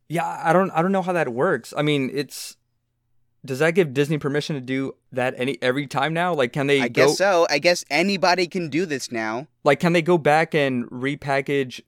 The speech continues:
Speaker 1: uh, let's say, The Lion King on Broadway?
Speaker 2: Yeah, The Lion King on Broadway. I guess that, that works now, yeah.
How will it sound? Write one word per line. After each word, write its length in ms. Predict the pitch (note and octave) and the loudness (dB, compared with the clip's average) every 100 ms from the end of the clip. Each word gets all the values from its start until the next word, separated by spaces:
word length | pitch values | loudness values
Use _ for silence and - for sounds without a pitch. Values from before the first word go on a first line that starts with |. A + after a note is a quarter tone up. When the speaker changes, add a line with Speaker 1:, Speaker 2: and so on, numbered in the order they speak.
| _ - | _ -6
Speaker 1:
uh, 240 | A#2+ A#2 | -4 -2
let's 220 | A#2+ C3 | -4 -6
say, 300 | - C#3 B2+ | -6 -4 -2
The 180 | A#2 A#2+ | -4 -4
Lion 340 | A#2 B2 B2+ | 0 2 0
King 220 | A#2+ A#2+ G#2 | -2 -6 -8
on 120 | G#2 | -8
Broadway? 560 | G#2+ G#2+ G2+ G#2 - - | -6 -6 -6 -12 -14 -20
Speaker 2:
Yeah, 260 | A#2+ A#2+ F#3 | -8 -4 -2
The 120 | C3+ | -2
Lion 280 | A2+ A#2+ D3+ | -4 -4 -4
King 160 | F3+ E3 | -4 -2
on 140 | F3 | -2
Broadway. 560 | D#3+ G#3 F3+ G#2+ F#2+ - | 0 -2 -2 -4 -6 -10
I 100 | - | -8
guess 300 | A#2 B2+ D3 | -2 -2 -2
that, 260 | - A#2 B2+ - - G#2 | -2 -2 -2 -6 -20 -10
that 200 | A2+ G#2 | -8 -6
works 280 | E3 - | -8 -8
now, 220 | B2+ G#2 G2+ | -10 -10 -10
yeah. 360 | B2 D#3 A2+ | -10 -10 -10